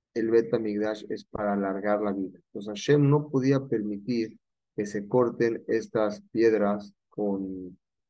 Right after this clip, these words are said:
no podría permitir que se corten estas piedras con, con acero. Vamos a explicar, ¿verdad, Hashem? Llegamos ya al final de la clase de hoy. Nada más quiero concluir con lo siguiente.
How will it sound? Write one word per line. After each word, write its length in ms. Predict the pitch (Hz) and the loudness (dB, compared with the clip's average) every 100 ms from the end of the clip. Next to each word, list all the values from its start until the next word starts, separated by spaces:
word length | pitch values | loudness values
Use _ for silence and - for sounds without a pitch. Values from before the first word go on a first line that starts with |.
| _ _ | _ _
no 160 | 123 120 | -4 0
podría 340 | 127 123 123 | 2 4 4
permitir 460 | 117 107 104 117 120 | 2 0 0 -2 -2
que 100 | 117 | -4
se 160 | 104 | -6
corten 380 | 104 120 107 113 | 0 0 2 0
estas 280 | 110 117 104 | 0 -4 -8
piedras 440 | - 113 110 110 - | -2 0 0 -4 -4
con, 380 | 113 110 120 - _ - | 0 0 -4 -14 _ -10
con 140 | 101 | -6
acero. 380 | 95 - 101 98 - _ _ _ _ _ 120 | -6 -2 -2 -2 -8 _ _ _ _ _ 2
Vamos 260 | 139 135 | 6 6
a 40 | 127 | 2
explicar, 520 | - 113 101 123 127 | -2 -4 2 4 6
¿verdad, 280 | 113 117 117 | 4 2 0
Hashem? 200 | 120 117 | -2 -2
Llegamos 380 | 110 113 110 | 0 0 0
ya 80 | 110 | -2
al 100 | 104 | -2
final 320 | 110 104 110 107 | -4 -4 -4 -4
de 80 | |
la 120 | 101 101 | -4 -2
clase 320 | 107 101 98 | -2 -2 0
de 80 | 101 | 2
hoy. 200 | 117 131 - _ _ _ _ _ - | 2 -2 -8 _ _ _ _ _ -4
Nada 140 | 110 | -4
más 120 | 107 | -4
quiero 220 | 113 107 | -2 -2
concluir 440 | 104 101 101 107 104 | -2 -4 0 0 0
con 120 | 104 | -2
lo 80 | 98 | -2
siguiente. 640 | 101 98 110 104 113 113 | -4 0 0 0 -2 -2